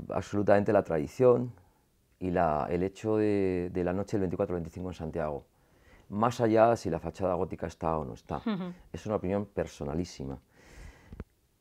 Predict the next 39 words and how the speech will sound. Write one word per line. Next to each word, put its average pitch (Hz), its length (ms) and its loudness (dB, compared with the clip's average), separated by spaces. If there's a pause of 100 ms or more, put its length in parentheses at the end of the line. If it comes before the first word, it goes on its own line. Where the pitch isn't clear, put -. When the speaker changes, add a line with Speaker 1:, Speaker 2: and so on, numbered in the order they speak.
(160)
Speaker 1:
Partiendo 143 400 6
de 131 80 8
ese 120 220 4
hecho, 123 480 6
es 92 120 2
decir, 82 380 -4
la 82 140 0
fachada 107 340 4
va 87 80 6
a 85 40 4
estar 104 200 4
este 104 220 0
año 123 400 2 (200)
y 101 140 -2
nosotros 98 380 -2
vamos 107 240 2
a - 20 -2
hacer 92 160 -2
videomapping 80 540 0
sobre 80 180 -4
la 78 100 -2
fachada. 78 460 -2
No 92 160 -8
está 98 180 -6
siendo 85 280 -6
fácil 127 500 0
porque 87 200 -2
la 85 60 -2
fachada 87 300 -2
no 92 80 -2
está 95 240 -4
dibujada, 80 720 2
eh, 69 420 -6
no, 73 220 -8
está - 200 -10
dibujada 82 540 2
en 76 140 -8
un 82 320 -10
papel, 101 720 2